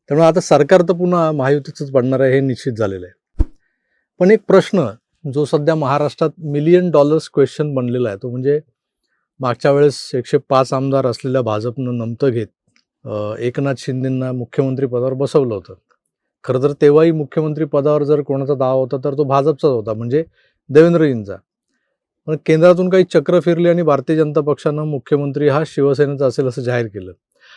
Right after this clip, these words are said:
हा जो काही प्रकार होता, तो खरं तर भाजपच्या ऑपरेशन लोटसला मखमली मुलामा देण्याचा प्रकार होता, असं म्हटलं जातं.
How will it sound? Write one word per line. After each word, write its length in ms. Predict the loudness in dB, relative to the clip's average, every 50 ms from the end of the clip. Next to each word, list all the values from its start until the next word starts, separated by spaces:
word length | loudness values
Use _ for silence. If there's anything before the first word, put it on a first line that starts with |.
| _ _ -2
हा 80 | -2 0
जो 140 | 0 2
काही 160 | 2 4 2 2
प्रकार 420 | 2 0 0 2 4 4 4 4 2 -2 _ _ _ _ _ _ _ _ _ _ _ _ _ _ _ _ _ _ _ -10 -6
होता, 260 | -6 -2 0 2 2
तो 160 | 2 2 -2 0
खरं 180 | 2 0 2
तर 380 | 2 2 2 4 4 4 4 2 0 -4 _ -4
भाजपच्या 520 | -2 -2 -2 -2 -4 -4 0 0 0 2
ऑपरेशन 540 | 2 0 -2 -4 -4 -2 -2 -2 0 -2 -2
लोटसला 580 | -2 -2 -4 -2 -2 -2 -2 -2 -2 -2 -2 -4 -8 _ _ _ _ _ _ _ _ _ _ _ _ -4
मखमली 480 | -2 -2 -2 0 2 4 4 6 4
मुलामा 400 | 4 2 2 2 2 2 2 2
देण्याचा 340 | 2 2 2 2 0 -2 -2
प्रकार 300 | -2 -2 -2 -2 -2 -2
होता, 180 | -2 -4 -4 -6
असं 160 | -6 -6 -4
म्हटलं 300 | -4 -4 -4 -4 -4 -4
जातं. 260 | -4 -6 -10 _